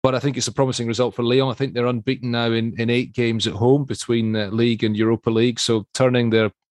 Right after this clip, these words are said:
Groupama Stadium into a bit more of a fortress, which is important for them.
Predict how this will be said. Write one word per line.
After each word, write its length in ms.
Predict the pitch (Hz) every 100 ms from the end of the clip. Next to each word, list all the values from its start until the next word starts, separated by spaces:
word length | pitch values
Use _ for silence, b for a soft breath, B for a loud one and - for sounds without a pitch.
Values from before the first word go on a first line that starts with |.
| -
Groupama 420 | 120 110 117 113
Stadium 360 | - 117 113 110
into 180 | 107
a 40 | 110
bit 160 | 117 -
more 160 | 120
of 60 | 107
a 60 | 101
fortress, 500 | 131 131 135 139 117
which 180 | -
is 200 | 110 101
important 520 | 107 - 135 113 123 -
for 80 |
them. 240 | 117 123